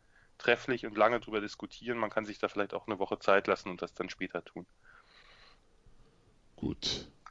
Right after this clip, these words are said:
Speaker 2: Also so viel zu den etwas traurigeren Nachrichten, äh, des, äh, der noch laufenden Saison. Ähm,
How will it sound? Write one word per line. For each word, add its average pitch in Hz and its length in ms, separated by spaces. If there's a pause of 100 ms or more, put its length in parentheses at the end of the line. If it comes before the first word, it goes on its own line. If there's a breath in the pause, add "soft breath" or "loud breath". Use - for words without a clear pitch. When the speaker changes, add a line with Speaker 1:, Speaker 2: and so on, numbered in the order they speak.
(100)
Speaker 2:
Also 113 340
so 120 240
viel 123 500
zu 117 360
den 110 180
etwas 110 460
traurigeren 117 560
Nachrichten, 120 840 (100)
äh, 123 380
des, - 720
äh, 117 300 (140)
der 110 520 (960 soft breath)
noch - 140
laufenden 147 640
Saison. 139 680 (360)
Ähm, 123 500